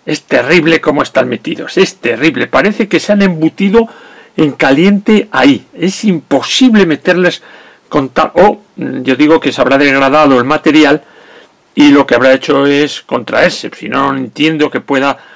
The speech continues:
coger tal presión el mando ahí. Bueno, verás que ha podido el botón con el, con el guante.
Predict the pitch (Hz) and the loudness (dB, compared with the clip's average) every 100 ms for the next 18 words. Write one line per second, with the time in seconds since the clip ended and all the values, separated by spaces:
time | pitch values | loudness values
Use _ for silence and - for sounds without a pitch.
0 | _ - 131 - 139 - - - 131 - | _ -8 -6 -4 -4 -2 -4 -2 -8 -6
1 | 135 135 123 123 131 117 113 - _ _ | -6 -6 -6 -4 -4 -4 -8 -12 _ _
2 | _ _ _ _ _ _ _ _ _ _ | _ _ _ _ _ _ _ _ _ _
3 | _ _ - - _ _ _ _ _ _ | _ _ -12 -12 _ _ _ _ _ _
4 | _ _ _ _ _ _ - 190 156 135 | _ _ _ _ _ _ -8 -2 0 2
5 | 165 170 - 160 165 156 151 165 196 _ | 2 0 -2 0 2 2 4 2 0 _
6 | _ _ _ _ _ _ _ _ _ _ | _ _ _ _ _ _ _ _ _ _
7 | _ - - - _ - 131 127 156 143 | _ -20 -20 -20 _ -6 -2 0 -2 -2
8 | 143 127 120 113 107 95 _ _ _ _ | 0 0 0 -2 -4 -8 _ _ _ _
9 | _ - 147 131 135 113 - | _ -4 0 2 2 0 -4